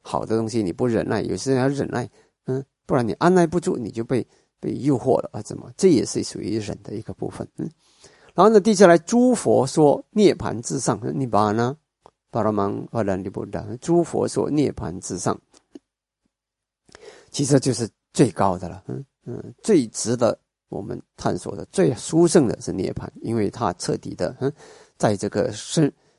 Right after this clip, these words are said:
这个涅盘呢，它不是世间的这种我们生灭现象，呃，不是因缘和合，它这些所有的这些世间的那种苦啊什么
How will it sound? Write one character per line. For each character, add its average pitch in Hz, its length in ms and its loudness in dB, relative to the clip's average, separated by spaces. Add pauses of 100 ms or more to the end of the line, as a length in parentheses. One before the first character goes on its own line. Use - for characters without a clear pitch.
这 160 120 -4
个 135 100 0
涅 180 300 4
盘 85 240 -6
呢， 95 160 -6
它 127 100 -8
不 - 140 -8
是 - 260 -6
世 - 300 -6
间 139 280 2
的 92 180 0
这 113 140 -4
种 98 140 -6
我 107 160 -8
们 92 140 -8
生 160 240 0
灭 143 180 2
现 87 260 -2
象， - 200 -6 (220)
呃， 117 100 -10
不 - 120 -8
是 - 140 -10
因 127 140 -2
缘 95 200 0
和 98 200 -4
合， 110 140 -6
它 139 140 -6
这 170 140 -12
些 165 200 0 (340)
所 214 300 8
有 165 180 6
的 151 120 2
这 170 120 -4
些 160 120 0
世 196 260 -4
间 175 180 6
的 151 120 2
那 170 100 0
种 156 180 -6
苦 104 300 -8
啊 101 180 0
什 - 140 -12
么 - 220 -8